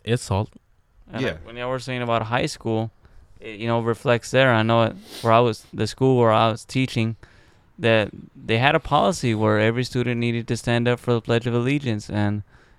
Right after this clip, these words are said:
Speaker 2: you had, the teacher had to, had to make sure every student stood up, and if they didn't
Speaker 1: Oh.
Speaker 2: stand up, you had to take 'em out to the office.
Speaker 3: Wow.
Speaker 2: There was a policy on that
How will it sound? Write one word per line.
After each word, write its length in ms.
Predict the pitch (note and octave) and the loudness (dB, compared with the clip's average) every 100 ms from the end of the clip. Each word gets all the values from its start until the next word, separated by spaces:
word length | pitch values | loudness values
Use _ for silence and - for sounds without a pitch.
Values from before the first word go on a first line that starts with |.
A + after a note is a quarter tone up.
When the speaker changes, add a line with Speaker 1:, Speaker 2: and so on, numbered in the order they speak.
| _ | _
Speaker 2:
you 180 | - A2 | -4 0
had, 200 | G#2+ - | 2 0
the 60 | - | -6
teacher 360 | - A#2+ B2+ A#2+ | -6 -4 0 4
had 220 | A#2 A#2+ | 4 2
to, 120 | - | -4
had 240 | A#2 A#2+ B2+ | -2 -2 0
to 60 | |
make 240 | B2 B2 A#2+ | 2 2 2
sure 200 | C3 A#2+ | 4 6
every 220 | A2+ A#2+ | 6 2
student 340 | - B2 A#2+ | 2 2 2
stood 280 | A2+ - B2+ | -2 0 2
up, 180 | C#3+ A#2+ | 2 2
and 100 | A2+ | 0
if 40 | G#2+ | 2
they 80 | |
didn't 200 | G#2+ A#2 | 2 2
Speaker 1:
Oh. 120 | B2 - | 0 2
Speaker 2:
stand 240 | B2 B2+ | 2 6
up, 240 | D#3+ D#3+ - _ _ | 6 6 0 _ _
you 160 | - A#2+ | 0 4
had 120 | A#2 | 4
to 40 | - | 2
take 240 | - A#2 | 0 2
'em 80 | A2+ | 4
out 180 | G#2+ G#2+ | 2 2
to 60 | A2+ | 2
the 60 | |
office. 500 | A#2 C#3+ A2+ G#2 - _ _ F#2 | 2 0 -4 -12 -14 _ _ -14
Speaker 3:
Wow. 260 | E2+ F#2 D#2+ _ _ | -10 -10 -14 _ _
Speaker 2:
There 160 | G#3+ A2+ | -2 0
was 140 | A2 | 2
a 80 | A2+ | 2
policy 420 | C3+ C#3 A2+ A2 | 0 0 0 0
on 140 | G#2 G#2 | 0 2
that 240 | G#2 | 0